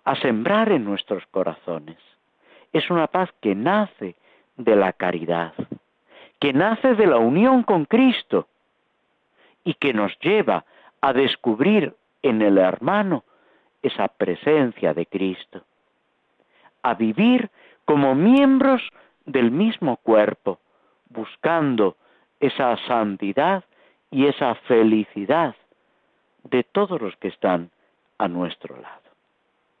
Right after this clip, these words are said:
Siguen después dos oraciones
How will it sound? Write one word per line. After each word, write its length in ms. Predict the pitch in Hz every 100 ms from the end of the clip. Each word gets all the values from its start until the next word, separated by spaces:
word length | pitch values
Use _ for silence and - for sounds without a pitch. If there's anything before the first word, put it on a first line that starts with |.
| _ _ _ _ _ _ _ _ - - - -
Siguen 320 | 135 123 117
después 520 | 110 104 - 196 226 220 - _ _ _ _ -
dos 340 | 127 156 160 - - _
oraciones 600 | 117 98 - 107 107 104